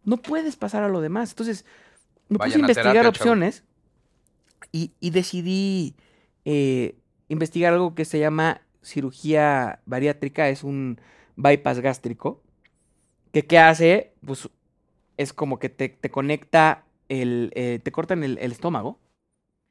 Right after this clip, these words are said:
Speaker 1: y la parte de arriba del estómago la conectan con, con el intestino. Entonces esto hace dos cosas. Una cosa es que limita la cantidad de comida que puedes ingerir.
Speaker 2: Es un puente.
Speaker 1: Y aparte,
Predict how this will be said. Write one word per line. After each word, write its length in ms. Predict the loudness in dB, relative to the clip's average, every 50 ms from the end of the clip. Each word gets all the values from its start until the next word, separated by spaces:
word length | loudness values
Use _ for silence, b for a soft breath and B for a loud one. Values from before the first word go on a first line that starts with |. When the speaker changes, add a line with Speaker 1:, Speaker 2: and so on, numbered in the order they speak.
| _ _ _ -8
Speaker 1:
y 120 | -2 0 2
la 140 | 2 2 2
parte 240 | 2 0 2 2 2
de 80 | 2
arriba 220 | 2 2 4 4 4
del 100 | 4 4
estómago 380 | 2 0 -4 -2 -2 0 0
la 120 | -2 -2 -2
conectan 560 | -4 -4 -4 -4 -6 -4 -4 -4 -4 -4 b b b b b b b _
con, 260 | -4 -2 -2 -2 -2 -6
con 540 | -6 -6 -6 -4 -4 -4 -2 -2 -2 -2 -2
el 260 | -2 -2 -2 -2 -2
intestino. 580 | -4 -6 -8 -10 -10 -6 -4 -4 -4 -4 -6 _ _ _ _ _ _ _ _ _ _ _ _ _ _ _ _ _ -14
Entonces 280 | -10 -6 -4 -2 -2
esto 240 | -2 -2 -4 -6 -6 _ -20 _ _ _ _ _ _ -4
hace 220 | -4 -2 -2 -2
dos 160 | -2 -2 -4
cosas. 280 | -2 -2 -2 -2 -2 -4
Una 200 | -6 -6 -6 -4
cosa 200 | -4 -4 -4 -4
es 100 | -6 -6
que 300 | -6 -6 -6 -6 -6 _ b b b b -2
limita 460 | 0 2 2 2 2 0 2 2 4
la 120 | 4 2 2
cantidad 340 | -2 -6 -4 0 2 2
de 80 | 2 2
comida 340 | 0 -4 -4 -2 -2 -4 -4
que 100 | -6 -8
puedes 320 | -6 -4 -4 -4 -6 -8 _ _ _ _ _ _ _ _ _ _
ingerir. 460 | -12 -4 0 2 4 4 2 0 -4 _ _ _ _ _ _ _ -14
Speaker 2:
Es 140 | -12 -12 -12
un 100 | -10 -8
puente. 280 | -8 -8 -8 -8 -12 -20 _ _ _ _ _ _ _ _ -2
Speaker 1:
Y 140 | 4 8 8
aparte, 680 | 8 8 8 8 8 8 6 4 2 2 2 2 -2 -18